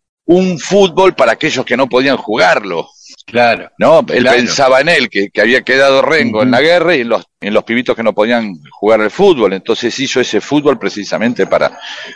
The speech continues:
Speaker 1: para esas personas que, o sea, otro fútbol, un parafútbol, que obviamente toma ese reflejo, los jugadores son de Boca o de River o de,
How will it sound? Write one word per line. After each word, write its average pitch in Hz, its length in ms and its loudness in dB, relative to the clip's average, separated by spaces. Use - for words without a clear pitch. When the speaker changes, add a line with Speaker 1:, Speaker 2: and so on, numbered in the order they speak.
Speaker 1:
para 104 160 2
esas 117 220 0
personas 110 420 -2
que, 78 160 -4
o 98 100 0
sea, 113 240 0
otro 156 360 2
fútbol, 123 500 2
un 123 160 -6
parafútbol, 120 880 0
que 226 100 4
obviamente 196 600 4
toma 156 220 0
ese 170 180 0
reflejo, 131 680 0
los 110 120 0
jugadores 110 440 0
son 101 460 -8
de 101 100 -4
Boca 101 280 -2
o - 20 2
de 117 120 4
River 101 480 -2
o 82 100 0
de, 78 180 -2